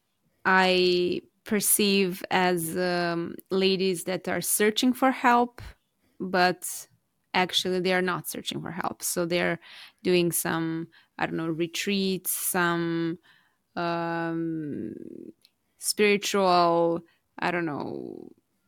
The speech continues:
gatherings or something. So they kind of wanna help themselves, but actually they're not doing it. So this was my,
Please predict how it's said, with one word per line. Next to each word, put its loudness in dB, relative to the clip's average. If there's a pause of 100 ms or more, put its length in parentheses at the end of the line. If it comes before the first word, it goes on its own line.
(480)
gatherings 4
or 0
something. 0
So -2
they 0
kind 2
of 2
wanna 4 (260)
help 0
themselves, -2
but 0
actually -2
they're 0
not -4
doing -6
it. -12 (260)
So -10
this 4
was 0
my, 2